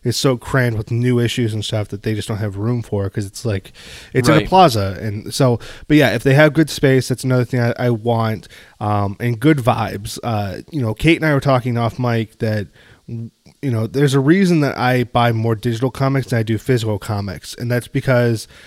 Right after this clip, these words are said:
Speaker 1: it's very hard for me to feel, uh, you know, feel good vibes at some of the comic shops in my area. You know, one I go to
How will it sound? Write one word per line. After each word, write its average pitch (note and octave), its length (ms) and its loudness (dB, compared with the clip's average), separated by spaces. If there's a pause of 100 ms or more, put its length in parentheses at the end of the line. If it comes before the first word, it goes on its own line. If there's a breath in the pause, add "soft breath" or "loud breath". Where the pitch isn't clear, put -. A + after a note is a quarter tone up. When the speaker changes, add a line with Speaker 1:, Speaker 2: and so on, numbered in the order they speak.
(160 loud breath)
Speaker 1:
it's A#2 180 -4
very C3 260 2
hard B2+ 280 0
for - 120 -10
me A#2+ 100 -2
to G#2+ 80 -6
feel, A2+ 680 0
uh, G2+ 500 -4 (420)
you A#2+ 220 -12
know, C#2+ 100 -12
feel C3+ 200 0
good B2 240 2
vibes A#2 420 0
at - 100 -8
some A#2 160 -4
of A2+ 40 -4
the A2 60 -4
comic A2 300 -4
shops G#2+ 300 -6
in G#2+ 80 -4
my G2+ 160 -4
area. G#2 460 -6 (340 loud breath)
You A#2 80 -4
know, A2 100 0
one D3 680 0
I A#2+ 120 -2
go B2 220 0
to A#2+ 440 0